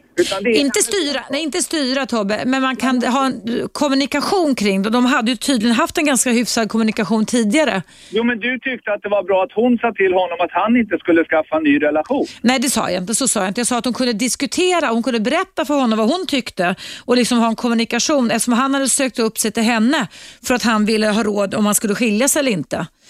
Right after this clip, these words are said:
Speaker 2: Alltså, de relaterar till varandra som vänner.
Speaker 1: Jo, men, jo, men sen så hade han, efter två månader så hade han skaffat en ny relation.
Speaker 2: Ja.
Speaker 1: Och det tyckte hon var fel. Och det är mycket möjligt. Min
Speaker 2: Mm.
Speaker 1: fru, min gamla fru, hon
Speaker 2: Ja.
Speaker 1: tyckte också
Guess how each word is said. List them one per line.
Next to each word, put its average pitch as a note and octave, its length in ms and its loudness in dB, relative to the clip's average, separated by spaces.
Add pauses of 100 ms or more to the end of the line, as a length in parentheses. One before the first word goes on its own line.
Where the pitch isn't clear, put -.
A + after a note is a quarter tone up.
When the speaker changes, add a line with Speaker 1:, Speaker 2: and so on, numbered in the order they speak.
(180)
Speaker 2:
Alltså, A#3 180 0
de A#3+ 140 2
relaterar A#3+ 480 0
till C4 140 -2
varandra G#3 220 0
som G#3+ 180 0
vänner. A3 560 0 (280)
Speaker 1:
Jo, G#3+ 220 -4
men, A#3 220 -10
jo, A3+ 140 -4
men A3+ 180 -4
sen B3 280 -2
så B3 260 0
hade A3+ 260 0
han, G3+ 340 -4 (380)
efter G#3 180 -2 (100)
två B3 200 4
månader G#3 680 0
så F#3 140 -2
hade F3+ 160 -2
han E3+ 300 -2
skaffat E3+ 340 -2
en E3+ 80 -4
ny D#3+ 240 4
relation. E3+ 500 0
Speaker 2:
Ja. G#3 300 0
Speaker 1:
Och F3+ 60 -6
det A#3+ 180 0
tyckte A#3+ 260 -4
hon F3 180 0
var D#3+ 120 0
fel. - 340 -4 (500)
Och B2+ 80 0
det F#3+ 140 2
är E4 140 -2
mycket - 200 -2
möjligt. - 400 0 (220)
Min G#3 180 4
Speaker 2:
Mm. F#3 120 0
Speaker 1:
fru, E3+ 340 -2 (320)
min C4 240 2
gamla G#3 360 0
fru, C#3+ 140 -2
hon G#3 120 4
Speaker 2:
Ja. F3 160 2
Speaker 1:
tyckte F3 140 -12
också G#3 240 -12